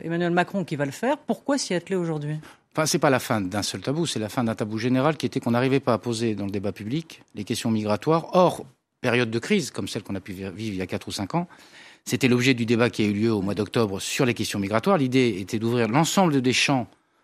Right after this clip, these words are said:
Speaker 2: euh, sur la question de la, des migrations, la question de, des pays d'origine, de,
Speaker 1: Mhm.
Speaker 2: de, de l'aide au développement, la question de comment on traite ceux qui soit demandent le droit d'asile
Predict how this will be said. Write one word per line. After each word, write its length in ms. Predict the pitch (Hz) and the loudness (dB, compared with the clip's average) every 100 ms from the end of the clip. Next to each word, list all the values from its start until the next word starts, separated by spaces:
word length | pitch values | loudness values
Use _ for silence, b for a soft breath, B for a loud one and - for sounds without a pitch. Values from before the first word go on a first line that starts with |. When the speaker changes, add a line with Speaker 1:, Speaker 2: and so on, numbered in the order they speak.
| _ _ _ _ - | _ _ _ _ -12
Speaker 2:
euh, 180 | 85 85 | -12 -10
sur 180 | - 104 | -6 -6
la 80 | |
question 260 | 98 101 113 | -6 -6 -4
de 60 | 98 | -4
la, 60 | |
des 200 | 92 104 | -4 -4
migrations, 520 | 104 101 98 - 190 | -4 0 -2 0 0
la 100 | 180 | 0
question 400 | 120 110 120 117 | -2 -4 -2 -2
de, 240 | 101 98 90 b b b | -4 -6 -10 b b b
des 120 | - 104 | -6 0
pays 160 | 113 | 2
d'origine, 520 | 101 117 160 208 196 | 2 2 2 2 2
de, 200 | 110 101 | 0 -4
Speaker 1:
Mhm. 300 | 95 180 101 - | -2 -2 0 0
Speaker 2:
de, 40 | |
de 40 | |
l'aide 180 | 117 117 | 2 2
au 60 | 104 | 2
développement, 520 | 101 95 110 190 214 | 0 0 2 4 4
la 120 | 135 | 4
question 340 | 113 117 - 120 | 0 -2 -2 -2
de 220 | 107 104 - | -2 -4 -2
comment 220 | 139 143 | 2 4
on 100 | 139 | 4
traite 220 | 117 139 | 2 -2
ceux 240 | - - 170 | 0 2 2
qui 300 | - 117 101 b b b | 0 -6 -6 b b b
soit 200 | - 151 | 0 4
demandent 320 | 139 139 139 | 6 6 4
le 40 | 123 | 4
droit 140 | 120 | 2
d'asile 400 | 123 117 135 | 2 2 0